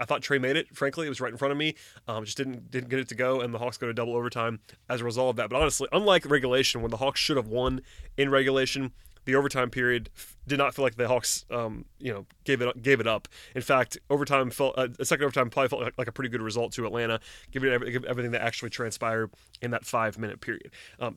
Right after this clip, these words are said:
to double overtime quickly here, <laughs> I know I'll fly through this as much as I can. The Hawks get a couple of stops at the outset. It was pretty slow offensively from Charlotte in the second overtime.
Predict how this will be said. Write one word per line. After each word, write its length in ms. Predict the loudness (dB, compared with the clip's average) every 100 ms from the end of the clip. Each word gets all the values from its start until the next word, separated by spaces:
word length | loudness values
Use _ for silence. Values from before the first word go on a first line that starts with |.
| -2
to 180 | 0 6
double 320 | 6 6 4
overtime 500 | 4 4 6 4 0 _
quickly 300 | -2 0 0
here, 300 | 2 4 2 4
<laughs> 20 |
I 100 | 4
know 120 | 4
I'll 60 | 2
fly 240 | 2 0
through 160 | 0 -2
this 180 | -2
as 100 | -4
much 140 | -6 -6
as 80 | -8
I 80 |
can. 340 | -4 0 0 -2 -10 -20 -20 -16 -2
The 60 | 4
Hawks 220 | 4 4
get 240 | 2 2
a 40 | 2
couple 240 | 0 0
of 80 | 0
stops 320 | 4 2 2
at 60 | -2
the 100 | 0
outset. 400 | 2 4 2 2
It 20 |
was 140 | -6
pretty 220 | 0 2
slow 520 | 2 2 4 4 4 2
offensively 680 | -2 -2 -4 -4 -4 -4 -6
from 180 | -10 -6
Charlotte 440 | -2 0 0 -2 -4
in 160 | -8
the 40 | -6
second 220 | -4 -4
overtime. 480 | -4 -4 -4 -4